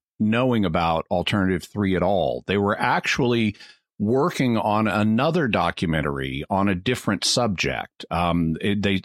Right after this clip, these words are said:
explained that eighteen months earlier, they had been, um, they'd ha-, had one of their reporters named Colin Benson working on a, a documentary called Brain Drain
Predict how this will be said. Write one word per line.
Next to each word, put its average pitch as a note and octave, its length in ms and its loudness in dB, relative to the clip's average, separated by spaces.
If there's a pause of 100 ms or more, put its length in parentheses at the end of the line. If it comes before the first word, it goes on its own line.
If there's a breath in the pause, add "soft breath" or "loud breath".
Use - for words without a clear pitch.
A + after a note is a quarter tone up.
explained A2 480 0
that F#2+ 160 0
eighteen C3 400 0
months G#2+ 300 2
earlier, F2 500 0 (680)
they G#2+ 360 2
had G#2+ 340 0
been, G2+ 520 2
um, F#2 560 2 (160)
they'd G#2+ 200 0
ha-, A#2 100 -2 (200)
had D#3 400 -2
one B2+ 300 0
of A#2+ 60 0
their A2+ 140 2
reporters G#2+ 560 0
named F#2+ 200 0
Colin A2+ 360 0
Benson F#2+ 500 0
working A#2 400 0
on G2+ 440 0
a, F2 340 0 (140)
a G2+ 80 -2
documentary G2+ 580 0
called F2+ 360 -2
Brain A#2 400 2
Drain G2 580 0